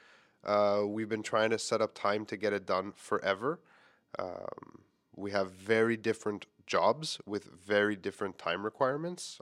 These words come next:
I also have two kids, as most of you know. So it's kinda hard to find time where we can both be here at the same time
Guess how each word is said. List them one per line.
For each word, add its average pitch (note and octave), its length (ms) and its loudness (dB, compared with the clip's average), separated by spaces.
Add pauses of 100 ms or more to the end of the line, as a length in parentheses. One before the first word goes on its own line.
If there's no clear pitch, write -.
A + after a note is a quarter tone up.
I - 60 0
also - 240 -6
have - 100 -12
two F#2+ 100 -12
kids, E3 440 -4 (280)
as - 140 -20
most F#2 160 -6
of F2+ 100 -10
you G2+ 60 -10
know. C#3 240 2 (500)
So A#2+ 520 4
it's B2+ 160 -2
kinda G#3+ 460 4
hard F#3+ 500 2 (180)
to C#3 160 0
find C3+ 500 2
time B2+ 360 2
where A#2 120 2
we A#2 120 -2
can A#2+ 240 -6
both G#2+ 420 -2
be A#2 160 -2
here A#2+ 340 0
at G#2+ 180 2
the G#2+ 100 -4
same A2 320 -2
time C3 400 0